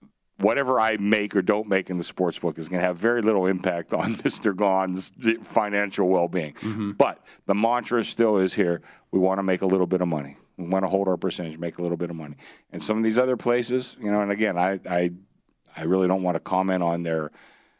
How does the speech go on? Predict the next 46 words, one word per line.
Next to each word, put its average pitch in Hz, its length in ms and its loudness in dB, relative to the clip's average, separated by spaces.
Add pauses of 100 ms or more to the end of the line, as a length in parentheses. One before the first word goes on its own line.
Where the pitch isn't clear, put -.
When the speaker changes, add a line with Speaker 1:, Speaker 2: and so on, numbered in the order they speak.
(380)
Speaker 1:
business 107 360 0
model, 104 260 2
what 98 140 0
they're 98 140 2
doing, 107 260 0
but, 104 100 2
I 95 40 0
mean, 95 120 0
you 98 100 0
can 101 120 0
see 117 200 2
that 113 80 2
in 113 100 -4
the 107 80 0
quarterly 117 440 2
reports. 120 440 0
A 82 40 -8
lot 85 200 0
of 92 40 -2
them 101 140 0
are 82 160 -2
not 90 460 0
making 92 360 0
money. 80 300 -4 (640)
Speaker 2:
Yeah. 139 460 -2
Speaker 1:
And 85 120 0
we 95 120 6
Speaker 2:
It - 20 0
Speaker 1:
don't 101 180 0
wanna 101 220 2
go 98 160 2
that 98 220 2
route 73 240 0
here. 65 240 -12
We're 95 100 2
not 98 320 -2
going 76 300 -4
to, 90 120 -4
as 85 100 0
long 101 140 0
as 87 80 -8
I'm 82 220 -2
here. 71 240 -10 (160)
Speaker 2:
Yeah, 90 200 -2
it's, 71 200 -10
y-, 127 80 -6